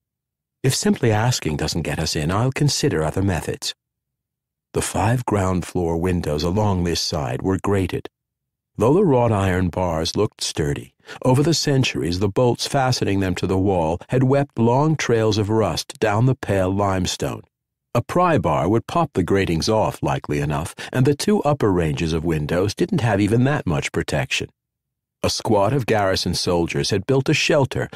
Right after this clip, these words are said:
by stretching a tarpaulin between the palace front and two of the trees protected by ancient stone curbs along this edge of the plaza. The troops had moved chairs and couches into the shade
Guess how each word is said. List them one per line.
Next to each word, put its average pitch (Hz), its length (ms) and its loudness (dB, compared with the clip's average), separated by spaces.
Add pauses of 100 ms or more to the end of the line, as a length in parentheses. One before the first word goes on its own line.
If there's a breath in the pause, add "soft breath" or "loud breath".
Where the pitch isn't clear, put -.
(140 loud breath)
by 139 140 2
stretching 156 520 2
a 170 60 2
tarpaulin 87 640 0
between 165 440 2
the 135 100 4
palace 107 420 0
front 82 380 -2 (180 loud breath)
and - 220 2
two 208 220 4
of 196 80 4
the 185 120 4
trees 98 460 2
protected 139 560 0
by 131 260 2
ancient 156 380 2
stone 127 420 0
curbs 110 460 0
along 113 380 2
this 143 200 2
edge 82 200 0
of 85 80 -2
the 95 80 0
plaza. 98 500 -2 (920)
The - 80 0
troops - 340 0
had 139 140 0
moved 120 280 2
chairs 104 380 2
and 120 160 2
couches 143 460 0
into 78 160 -4
the 87 100 -4
shade 80 500 -2